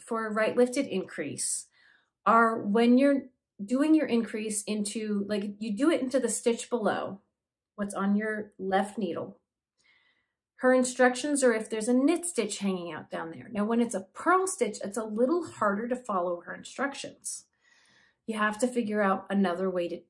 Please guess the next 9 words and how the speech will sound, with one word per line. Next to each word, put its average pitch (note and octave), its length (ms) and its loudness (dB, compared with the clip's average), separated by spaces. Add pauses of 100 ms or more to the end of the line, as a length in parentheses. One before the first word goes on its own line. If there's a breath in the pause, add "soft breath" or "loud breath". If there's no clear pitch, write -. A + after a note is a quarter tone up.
do F#3+ 160 4
it. - 280 0
So F#3+ 200 0
this A#3+ 300 6
video G#3 580 4
is F#3+ 220 -2
talking G3+ 400 -2
about E3+ 320 -2
that D#3+ 300 -2